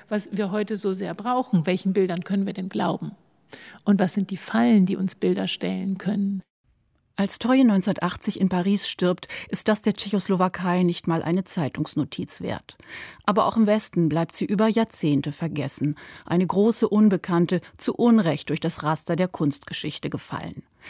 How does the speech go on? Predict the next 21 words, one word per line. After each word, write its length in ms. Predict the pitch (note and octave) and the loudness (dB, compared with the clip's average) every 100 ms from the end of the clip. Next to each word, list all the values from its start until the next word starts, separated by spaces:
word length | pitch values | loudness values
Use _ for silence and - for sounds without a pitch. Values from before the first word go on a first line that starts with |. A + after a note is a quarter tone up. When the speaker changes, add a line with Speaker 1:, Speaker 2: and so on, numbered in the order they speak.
| - | -10
Speaker 2:
Ein 180 | - F3+ | -2 2
halbes 280 | A3 C4 A3 | 4 2 2
Jahrhundert 380 | F#3 A#3+ A3 G3 | 2 6 6 4
zuvor 560 | - F3+ - A#3+ B3+ D#3+ | -2 -6 0 2 2 0
war 100 | C#3+ | -4
Toyen 400 | - F3+ F#3 F3+ | 0 2 4 4
noch 160 | E3+ | 2
die 160 | - E3 | -2 -2
ungekrönte 720 | A3 A3+ G3 - F#3+ F#3+ F#3+ | 2 4 4 2 2 2 2
Königin 520 | - F#3+ F3 E3+ E3+ | 0 2 2 2 2
der 120 | F#3 | 0
Prager 480 | F#3+ - E3 E3 F3+ | -2 -2 0 0 -2
Zwischenkriegsavantgarde. 1300 | - E3 D#3 D#3+ - D3 - D3 D3 D3 - A#2 - - - - - | -2 -4 -2 -4 -2 -6 -4 -6 -2 -2 -2 -6 -8 -18 -16 -14 -10
In 140 | - - | -6 0
einer 260 | G3 G3+ | 2 2
Zeit, 440 | G3 - G3 A#3 - | 0 0 2 2 0
als 200 | C#3+ - | -2 -4
Kunsttheoretiker 1200 | - G#3 - - - - G3 G3 F#3+ G#3+ - G3 | 2 2 2 -4 -6 -2 0 2 0 -2 -2 -2
wie 60 | E3+ | -2
Karel 320 | F3+ D#3+ D#3 | -2 -2 -2
Teige 500 | - E3 E3+ F3 F3 | -2 0 2 0 -2